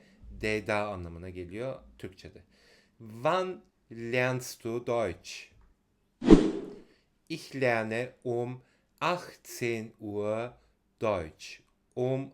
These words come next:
achtzehn Uhr, saat on sekizde. Wann beginnt der Kurs?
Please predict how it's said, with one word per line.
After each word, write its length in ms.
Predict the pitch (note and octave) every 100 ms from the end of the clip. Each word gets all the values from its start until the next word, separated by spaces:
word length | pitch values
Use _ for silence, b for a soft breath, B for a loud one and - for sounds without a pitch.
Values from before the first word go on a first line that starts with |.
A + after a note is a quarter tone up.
| -
achtzehn 640 | B2 A#2 - - G2+ F#2
Uhr, 420 | G2+ G#2 A2+ C3 - B B -
saat 640 | - - G#2+ G#2 A#2+ B2 -
on 220 | A2+ A2+
sekizde. 1200 | F#2+ G2+ F#2 A2+ A#2 B2 G2+ F2+ F2 F#2+ F2 - _ _ _ _ _ _ _ _ _ _ _ _ _ _ _ _ - - - - - - - - _ b b b _
Wann 680 | A2 A2 C#3 F3 F#3+ F#3 D#3
beginnt 480 | D3+ C#3 C3+ C3 -
der 180 | B2+ B2
Kurs? 580 | F3 C#3 F2+ - -